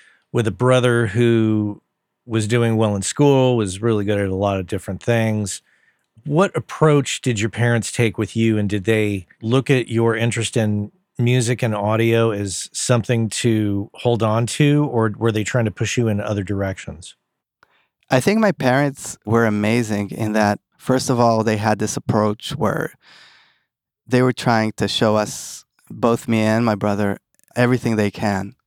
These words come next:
Speaker 2: So a little bit of music, a little bit of sports, a little bit of anything they can get their hands on. And when I was growing up, I didn't realize how special that is. I mean, some kids' parents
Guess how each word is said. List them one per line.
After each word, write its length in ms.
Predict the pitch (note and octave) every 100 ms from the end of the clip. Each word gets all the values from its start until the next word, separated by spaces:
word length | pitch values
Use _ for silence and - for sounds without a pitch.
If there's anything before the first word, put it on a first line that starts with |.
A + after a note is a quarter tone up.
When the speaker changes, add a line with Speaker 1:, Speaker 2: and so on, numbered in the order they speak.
| -
Speaker 2:
So 420 | - G#2+ G2 A2 _ _ _ _ _ _ _
a 80 | -
little 220 | B2 C#3
bit 200 | B2+ B2+
of 300 | A#2+ A#2 A2
music, 460 | C#3 C#3+ C3 B2+ -
a 40 |
little 180 | A#2 A2+
bit 120 | A2+
of 80 | G#2+
sports, 500 | - A#2+ A2+ A2 -
a 40 | -
little 160 | C#3
bit 160 | A#2+ G2+
of 180 | G#2 - _ _ _ C3
anything 380 | C3 C3 B2
they 140 | A2+ A2
can 140 | A2+
get 200 | G#2+ G#2
their 160 | A2 G#2
hands 320 | G#2+ A2+ A2+
on. 260 | F#2+ G#2 - _ _ _ _ -
And 440 | G#2+ G#2+ G#2 G#2+
when 140 | A#2+
I 100 | B2
was 180 | A#2+ G#2
growing 320 | A#2+ A2 G#2
up, 220 | G#2 A2 G#2+
I 80 |
didn't 180 | A2 A2+
realize 400 | A2+ A2+ A2+ G#2
how 160 | - G#2
special 420 | - - G#2+ A2+
that 200 | A2 A2
is. 320 | A#2+ C3+ D3+ -
I 60 | A2
mean, 280 | G#2 G#2 - - - -
some 280 | - - A2
kids' 400 | - G#2+ G2+ -
parents 640 | - G#2+ G#2 G#2 - -